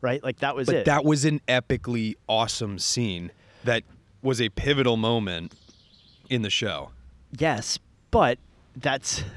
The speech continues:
Speaker 1: I'm sorry, we looked at, I looked at my wife to see if she had a
Speaker 2: I
Speaker 1: moment
Speaker 2: thought she
Speaker 1: too.
Speaker 2: was reacting.
Speaker 1: She was not. <laughs> She's doing work in the background and just looking frustrated at her
Speaker 2: <laughs>
Speaker 1: job. Um,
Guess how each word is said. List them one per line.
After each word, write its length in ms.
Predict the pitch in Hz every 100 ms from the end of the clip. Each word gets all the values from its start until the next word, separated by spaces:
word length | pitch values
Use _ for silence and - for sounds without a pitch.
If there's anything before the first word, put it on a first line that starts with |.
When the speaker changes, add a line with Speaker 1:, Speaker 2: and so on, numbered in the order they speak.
| - - _
Speaker 1:
I'm 100 | 131
sorry, 260 | 120 127 104
we 100 | 110
looked 180 | 110 110
at, 60 | 131
I 80 | 123
looked 360 | 120 123 120 120
at 0 |
my 120 | 107
wife 200 | 101 98
to 60 |
see 120 | - 104
if 60 |
she 100 | -
had 80 | 98
a 40 |
Speaker 2:
I 40 | 98
Speaker 1:
moment 140 | 95
Speaker 2:
thought 140 | 113 104
she 40 |
Speaker 1:
too. 60 | 120
Speaker 2:
was 120 | 98
reacting. 440 | 104 98 98 101 - - - -
Speaker 1:
She 120 | -
was 100 | 123
not. 180 | 107 85 - - -
<laughs> 300 | - - -
She's 260 | - - 160
doing 180 | 180 127
work 200 | 117 117
in 60 |
the 40 | 104
background 360 | 98 101 92
and 80 | 90
just 220 | 90 -
looking 200 | 113 98
frustrated 540 | 90 98 - 92 87 85 - -
at 80 | -
her 120 | 156
Speaker 2:
<laughs> 40 | 117
Speaker 1:
job. 140 | 87 - - - -
Um, 220 | 127 120